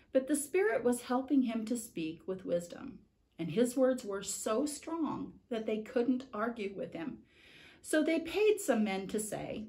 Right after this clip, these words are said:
'We heard him say things against Moses and against God.' Now this upset the people, the Jewish elders, and the teachers of the law.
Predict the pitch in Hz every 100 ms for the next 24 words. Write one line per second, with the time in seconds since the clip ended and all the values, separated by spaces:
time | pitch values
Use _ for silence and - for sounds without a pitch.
0 | - _ - 185 285 294 196 180 170 170
1 | 165 160 185 190 175 151 151 147 - 156
2 | 208 214 - - - 151 151 160 151 151
3 | - - 151 165 135 123 117 _ _ -
4 | - - - - 196 311 440 - - 180
5 | - - 220 - 175 - 190 - - -
6 | _ _ _ - 214 - 302 285 - 156
7 | 165 - - - _ 262 320 359 302 220
8 | 190 175 - - - - -